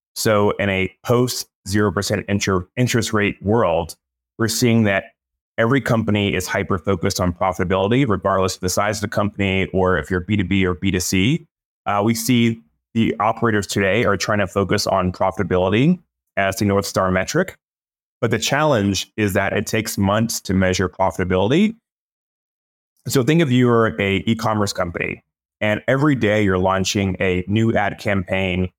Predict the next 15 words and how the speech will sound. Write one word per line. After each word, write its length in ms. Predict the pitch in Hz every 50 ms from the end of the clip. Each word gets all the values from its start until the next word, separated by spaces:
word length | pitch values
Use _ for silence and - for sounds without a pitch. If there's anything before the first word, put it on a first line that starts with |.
| _ _ _ _ _ _ -
you're 120 | - 104 98
releasing 400 | 95 101 120 113 - - 117 107
a 40 |
new 220 | 101 104 101 98 98
promo, 800 | - - - 101 101 98 95 95 95 92 92 90 87 87 90 - _
you're 220 | - 95 92 90 90
changing 500 | - - - 113 113 117 113 113 107 101
your 100 | 98 95
landing 400 | 92 95 95 98 92 92 98 95
page, 460 | - - 95 92 90 90 90 90 -
you're 80 | 95 90
developing 460 | 90 90 101 104 107 - - 104 98
a 40 | 95
new 140 | 98 95
product, 640 | 85 - - 95 92 90 90 90 92 90 - - -